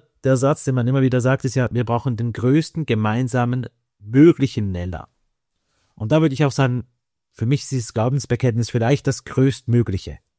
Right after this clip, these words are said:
Vielleicht ist es für, für gewisse schon zu viel. Ist auch okay. Es scheint das größtmögliche zu sein, was wir gemeinsam können. Und deshalb feiern wir es jetzt ja auch. Was mir in anderen ökumenischen Begegnungen immer wieder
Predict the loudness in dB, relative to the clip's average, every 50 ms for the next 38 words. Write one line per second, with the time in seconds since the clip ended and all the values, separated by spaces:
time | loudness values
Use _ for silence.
0 | _ _ -6 -4 -4 -2 -2 -2 -4 -2 -2 -4 -6 -6 -10 -10 -4 -4 -2 0
1 | 2 0 2 0 0 0 0 0 0 -2 -6 0 2 2 2 2 2 -2 _ _
2 | _ _ _ _ _ _ _ _ _ _ _ _ -14 -4 0 0 2 2 0 0
3 | 2 2 2 2 2 _ _ _ _ _ _ _ _ _ -14 -12 -8 0 2 4
4 | 4 4 4 2 0 -2 -2 -2 -2 -4 -2 2 2 2 2 2 _ -4 -4 -4
5 | -4 -4 -6 -6 -8 -8 -8 -10 -10 -10 -10 -10 -10 -12 -14 -16 _ -10 -10 -6
6 | -4 -6 -4 -2 -2 -2 0 0 -2 -2 0 -2 -2 -2 0 0 0 0 0 -2
7 | -6 _ -20 -20 -20 -20 -20 -16 -10 -4 -2 -2 0 2 0 0 0 0 0 2
8 | 2 2 2 0 0 0 -2 -2 -4 -6 -6 -8 -8 -12 -12 -12 _ -12 -12 -12
9 | -12 -14 -18 -20 _ _ _ _ _ _ _ _ _ _ _ _ _ -10 -4 -4
10 | -4 0 2 4 4 4 2 -2 _ _ _ _ _ -6 -4 -4 -4 -2 0 2
11 | 4 4 4 4 2 0 -4 _ _ _ _ _ _ -6 -4 -2 0 2 2 2
12 | 2 0 0 0 2 2 2 2 2 0 2 2 0 0 0 -2 -2 2 2 2
13 | 4 2 2 2 2 0 0 0 _